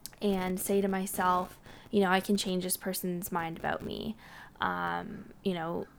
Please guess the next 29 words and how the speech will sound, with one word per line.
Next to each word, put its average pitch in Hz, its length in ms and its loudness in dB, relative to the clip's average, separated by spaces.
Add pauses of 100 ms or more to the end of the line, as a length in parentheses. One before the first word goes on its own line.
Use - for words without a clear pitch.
(240)
which - 680 2 (420)
I 196 140 2
can't. 190 640 0
And 196 180 2
so 185 200 0
now 180 800 2 (120)
the 180 260 -2
boundary 175 400 -4
that 170 100 -6
I'm 170 140 -6
setting 208 480 4
is 185 300 -2
to 180 340 -2 (340)
step - 400 0
away 196 540 4
if 196 160 -2
the 196 80 0
situation 190 880 0
is 185 320 -4
not 165 340 0
what 185 120 0
I 180 100 0
want 170 260 -2
it - 120 -10
to 214 100 0
be, 202 460 -2 (100)
or 180 220 2
it's - 280 -4
n-, 180 320 -2